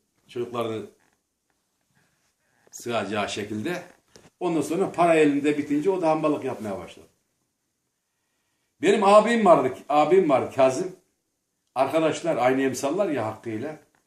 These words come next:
Hakkı'ya derdi ki, Hakkı'ya silik derdi.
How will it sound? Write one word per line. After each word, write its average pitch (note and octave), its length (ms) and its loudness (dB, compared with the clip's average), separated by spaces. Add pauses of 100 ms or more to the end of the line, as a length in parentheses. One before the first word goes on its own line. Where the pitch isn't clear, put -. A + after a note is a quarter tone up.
(600)
Hakkı'ya F#3 460 2
derdi G#3 280 2
ki, A#2 140 -10 (920)
Hakkı'ya G3 380 2
silik - 380 -4
derdi. - 320 -2